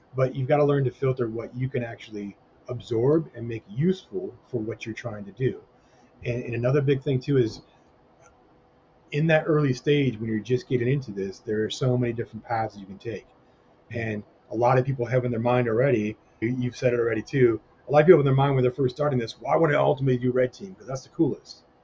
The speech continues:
There's other stuff too. Some people really enjoy doing databases, and that's all they do all day is database administration. Some people really enjoy whatever, right? Th-, so there's so many different things. So find what makes you feel comfortable, find what's really interests you,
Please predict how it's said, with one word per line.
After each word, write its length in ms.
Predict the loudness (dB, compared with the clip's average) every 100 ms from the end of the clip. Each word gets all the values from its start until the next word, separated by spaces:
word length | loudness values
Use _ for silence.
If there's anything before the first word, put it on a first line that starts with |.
| _ _ _ _ _ _ -20 -20 -2
There's 220 | 6 8 8
other 220 | 6 6
stuff 340 | 6 4 4
too. 220 | 0 0
Some 260 | 2 2 4
people 260 | 4 4 4
really 260 | 4 4
enjoy 600 | 2 2 4 6 4 2 -4 _ _ _ _ -4
doing 240 | 0 2
databases, 760 | 4 6 4 0 -12 -18 -20 -18
and 80 | -6
that's 160 | -4 2
all 140 | 4
they 100 | 4
do 220 | 4 6
all 140 | 6 4
day 140 | 4
is 160 | 2 2
database 920 | 4 4 4 2 0 -2 -10 -16 -8
administration. 580 | -2 -2 0 -2 -4 -10 -20
Some 220 | -10 -6 -2
people 260 | 2 2
really 320 | 4 2 2
enjoy 580 | 0 0 2 4 4 2 -2 _ _ _ _ _ -10
whatever, 420 | 4 4 4 -2
right? 240 | 0 0 2
Th-, 200 | 0 -2
so 140 | -6
there's 200 | -2 0
so 140 | 2 4
many 160 | 6
different 280 | 4 0 -2
things. 280 | 0 -2 -2
So 240 | -6 -6 -10 _ _ _ _
find 320 | 4 6 6 6
what 160 | 4
makes 280 | 2 -2 -4
you 80 | -6
feel 160 | -4 -2
comfortable, 360 | -2 -4 -6
find 240 | -4 -2 -2
what's 160 | -2
really 220 | 0 0
interests 500 | 0 -4 -4 -8 -8
you, 280 | -18 -16 -18